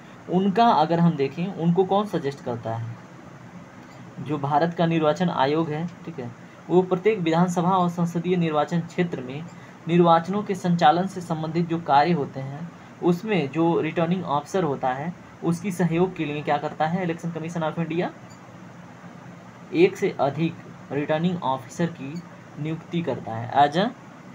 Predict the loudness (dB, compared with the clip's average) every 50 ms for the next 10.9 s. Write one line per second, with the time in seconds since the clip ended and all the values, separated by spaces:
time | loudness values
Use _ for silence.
0 | -6 0 2 4 4 4 2 0 0 0 0 0 -2 -4 -6 -6 -8 -10 -8 -8
1 | -8 -8 -8 -8 -4 -2 -2 -2 0 -2 -4 -2 -2 -4 -4 -2 -4 -8 -6 -6
2 | -4 -4 -4 -4 -8 -12 -16 -20 -20 -20 -20 -14 -8 -6 -4 -2 0 0 0 0
3 | 0 -2 -2 -2 -4 -4 -4 -6 -8 -10 -10 -10 -10 -12 -12 -14 -18 -14 -10 -8
4 | -6 -4 -4 -6 -6 -10 -16 -20 -20 -20 -20 -20 -20 -20 -20 -20 -20 -20 -20 -16
5 | -12 -8 -8 -6 -6 -6 -6 -8 -10 -14 -18 -20 -20 -18 -12 -4 -2 0 0 0
6 | 0 -2 -2 0 0 0 0 0 0 -2 -4 -6 -8 -6 -2 0 0 0 -2 -4
7 | -8 -8 -6 -6 -4 -4 -4 -4 -6 -8 -14 -18 -18 -18 -18 -18 -12 -6 -4 -4
8 | -2 -2 -2 0 2 2 2 2 -2 -6 -4 -2 0 0 0 -2 -4 -8 -8 -6
9 | -6 -4 -2 -2 -2 -2 -2 -2 -4 -4 -4 -6 -6 -6 -6 -4 -4 -4 -4 -4
10 | -6 -6 -6 -6 -6 -6 -8 -8 -8 -8 -8 -8 -10 -8 -6 -4 -4